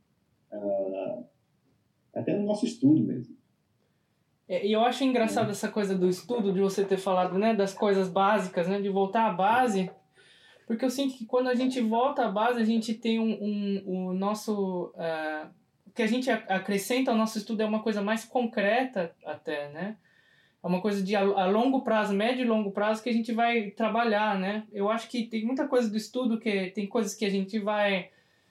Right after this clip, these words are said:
Speaker 2: tá preparando pra amanhã, por exemplo, aí tem coisas que a gente trabalha que é mais a curto prazo, que vai funcionar e tal, e tem outras, outros aspectos do nosso estudo que, que vão,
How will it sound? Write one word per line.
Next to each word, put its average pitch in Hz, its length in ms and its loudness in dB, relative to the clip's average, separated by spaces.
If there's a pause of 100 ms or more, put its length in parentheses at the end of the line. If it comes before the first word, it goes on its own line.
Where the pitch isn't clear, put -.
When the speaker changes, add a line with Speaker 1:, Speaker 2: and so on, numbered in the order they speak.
(360)
Speaker 2:
tá 196 140 -2
preparando 196 460 0
pra 220 120 2
amanhã, 220 520 2
por 185 160 0
exemplo, 185 440 0
aí 175 100 2
tem 208 140 0
coisas 214 220 0
que 220 80 0
a - 20 2
gente 202 240 -2
trabalha 247 460 4
que 254 100 -2
é 240 60 4
mais 240 260 2
a 240 60 0
curto 269 340 -4
prazo, 202 580 2
que 190 140 -6
vai 175 380 2
funcionar 233 640 2
e 220 80 -2
tal, 214 180 0
e 220 60 -4
tem 277 140 -4
outras, 269 460 0
outros 240 320 0
aspectos 202 460 0
do 202 100 -6
nosso 214 280 -2
estudo 247 360 -2
que, 240 280 -2
que 220 260 0
vão, 214 720 2